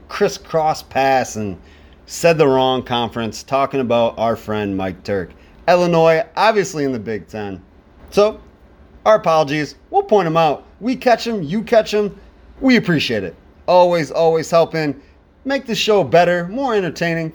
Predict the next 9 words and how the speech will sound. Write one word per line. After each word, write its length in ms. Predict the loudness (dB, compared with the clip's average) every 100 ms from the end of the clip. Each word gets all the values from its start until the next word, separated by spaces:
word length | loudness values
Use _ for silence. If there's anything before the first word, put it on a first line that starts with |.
| -2
fun 400 | 2 2 2 -4 -20 -20 _
for 420 | -4 2 2 2 -2 0
everybody. 640 | 2 2 -2 -2 -4 -6 -12 _ _ -6
Well, 420 | 2 2 2 -4 -14
let's 400 | -6 0 0 0
get 140 | -6 -8
to 100 | -6
Surf 300 | -4 -4 -2
Internet. 400 | -2 0 0